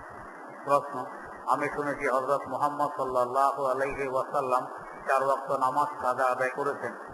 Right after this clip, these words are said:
কথাটি কতটুকু সত্য? একেবারে সত্য কথা। খন্দকের যুদ্ধ, যাকে পরীক্ষার যুদ্ধ বলা হয়,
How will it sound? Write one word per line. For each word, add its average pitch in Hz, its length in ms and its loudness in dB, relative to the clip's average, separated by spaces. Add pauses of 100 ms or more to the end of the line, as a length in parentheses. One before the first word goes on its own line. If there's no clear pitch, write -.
(180)
কথাটি 135 420 0
কতটুকু 139 480 -4
সত্য? 143 200 -4 (420)
একেবারে 131 480 0
সত্য - 260 -6
কথা। 117 260 -4 (420)
খন্দকের 147 580 0
যুদ্ধ, 151 220 -6 (160)
যাকে 123 200 0 (100)
পরীক্ষার 151 420 0
যুদ্ধ 127 240 -8
বলা 123 280 4
হয়, 135 120 2